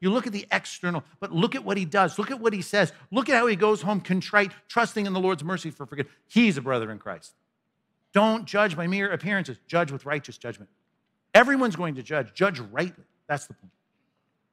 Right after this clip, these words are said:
Expect criticisms like, "You're bad for society. You're such a disease," right? And you're judgmental.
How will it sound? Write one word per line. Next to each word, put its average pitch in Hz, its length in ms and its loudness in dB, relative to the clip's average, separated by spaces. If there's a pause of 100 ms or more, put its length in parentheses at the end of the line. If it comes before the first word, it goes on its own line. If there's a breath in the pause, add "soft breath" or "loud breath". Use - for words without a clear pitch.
(140)
Expect 202 440 2
criticisms 170 540 -6
like, 127 180 0 (200)
"You're 123 100 -16
bad 160 240 2
for 180 120 -8
society. 147 420 -10
You're 117 100 -16
such 156 220 -6
a 185 40 -8
disease," 151 500 -10 (560)
right? 165 160 0 (220)
And 147 280 -2 (380)
you're 143 140 -4
judgmental. 131 580 -6